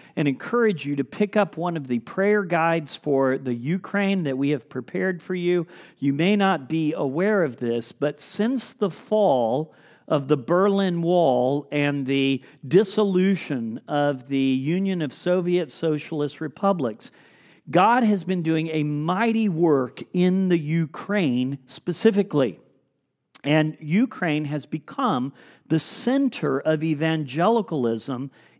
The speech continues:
in all of Eastern Europe. Eu-, uh, Ukraine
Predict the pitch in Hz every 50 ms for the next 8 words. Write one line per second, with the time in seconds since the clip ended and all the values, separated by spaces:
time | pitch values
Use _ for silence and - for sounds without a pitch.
0 | _ - 190 185 185 175 - - 214 220 226 233 226 226 214 185 175 196 196 196
1 | 190 - - - 196 190 180 185 196 190 165 127 104 - - 143 147 156 175 180
2 | 190 - 170 156 147 135 131 131 165 185 - - - 185 185 175 160